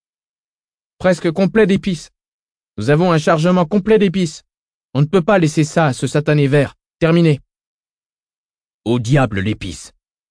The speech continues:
lança le duc. Il reprit le micro. « Nous trouverons toujours de l'épice. Nos appareils ne peuvent emporter que vingt-trois hommes en tout. Tirez à la courte paille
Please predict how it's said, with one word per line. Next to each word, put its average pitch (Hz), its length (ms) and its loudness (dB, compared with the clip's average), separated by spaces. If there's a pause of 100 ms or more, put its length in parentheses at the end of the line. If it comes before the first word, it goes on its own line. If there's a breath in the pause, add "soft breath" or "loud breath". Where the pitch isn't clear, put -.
(220)
lança 78 280 -12
le 80 100 -12
duc. 73 320 -16 (800)
Il 101 120 -4
reprit 104 280 -4
le 95 60 -4
micro. « 80 380 -10 (1080)
Nous 113 120 -2
trouverons 156 420 2
toujours 127 340 0
de 92 60 -6
l'épice. - 460 -12 (800)
Nos 110 180 -2
appareils 143 480 2
ne 143 100 2
peuvent 131 300 -2
emporter 120 420 -4
que 107 120 -10
vingt-trois 113 580 -6
hommes 101 140 -2
en 90 80 -8
tout. 80 220 -14 (1000)
Tirez 143 320 2
à 135 60 4
la 131 120 2
courte 131 320 -4
paille 131 420 0